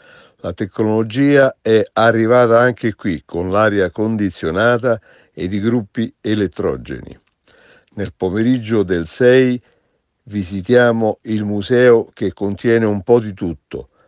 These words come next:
da minerali della zona, statuette e suppellettili per la casa,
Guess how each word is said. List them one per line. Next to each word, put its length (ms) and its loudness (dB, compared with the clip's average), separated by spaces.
da 200 -10
minerali 640 2
della 300 -2
zona, 600 2
statuette 840 -2
e 40 2
suppellettili 1000 0
per 200 -2
la 160 2
casa, 560 -2